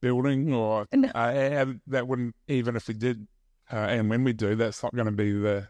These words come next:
Speaker 1: the thing. It's the, it's the people and the relationships, and, um,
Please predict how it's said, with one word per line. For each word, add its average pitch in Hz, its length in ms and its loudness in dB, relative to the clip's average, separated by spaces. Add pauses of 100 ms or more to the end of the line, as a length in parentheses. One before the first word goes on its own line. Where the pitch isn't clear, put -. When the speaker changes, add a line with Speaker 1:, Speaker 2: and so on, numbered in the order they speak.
Speaker 1:
the 101 60 -14
thing. 131 240 2
It's - 300 -4
the, 101 240 2
it's - 200 -12
the 101 80 -2
people 104 400 0
and 98 100 -2
the 95 60 -2
relationships, 95 880 -2
and, 92 220 -4 (640)
um, 98 500 0